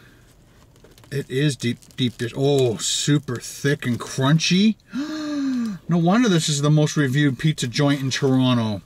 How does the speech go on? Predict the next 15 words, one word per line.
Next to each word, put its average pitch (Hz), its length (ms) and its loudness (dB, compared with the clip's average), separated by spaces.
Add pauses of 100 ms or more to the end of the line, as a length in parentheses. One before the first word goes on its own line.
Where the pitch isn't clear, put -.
I'm 131 100 -2
so 175 220 0
glad 156 260 2
there 143 80 0
wasn't 135 220 0
a 120 40 -8
crazy 143 360 0
lineup 135 340 2
today. 113 360 -2 (1160)
So 120 400 -4
glad. 95 480 -10
Wow. 107 800 -4
Cheese 185 580 2
pull. 156 760 2 (600)
Nice. 214 960 2